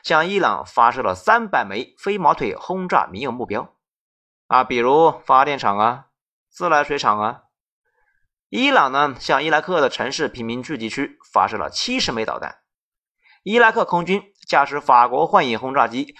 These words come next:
轰炸伊朗核心区，伊朗呢，也用以色列卖给他们的轰炸机去炸巴图拉。多说一句啊，以色列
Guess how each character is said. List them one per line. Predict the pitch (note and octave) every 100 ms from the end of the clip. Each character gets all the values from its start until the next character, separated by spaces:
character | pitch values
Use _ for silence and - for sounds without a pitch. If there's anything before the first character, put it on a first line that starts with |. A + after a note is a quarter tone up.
| -
轰 | - C#3 C#3
炸 | C#3 - _
伊 | - E3
朗 | D#3+ G#2
核 | - A2
心 | C3+ C3
区， | C3 - _ _ _ _ _ _
伊 | A#3+ C#4+
朗 | A3 A2+
呢， | C3+ G#3 - - _
也 | C3+
用 | F#3+ F3
以 | D#3+
色 | D#3
列 | A3 A#3 -
卖 | E3 D3
给 |
他 | A#2+ C3
们 | B2+
的 |
轰 | G#2+ D3
炸 | C#3+ A#2
机 | B2+ D3+ _
去 | -
炸 | B2 A2 - _ _
巴 | C#3+ C#3+
图 | - F2
拉。 | A2 D3 _ _ _ _ _ _ _ _ _ _ _
多 | A#2+
说 | A#2+ A#2+
一 | A2
句 | A2+
啊， | F#2 - _ _ _ _ _ _ _ _
以 | D#3 F#3 G#3
色 | C#4 A#3+
列 | B3+ A3+ -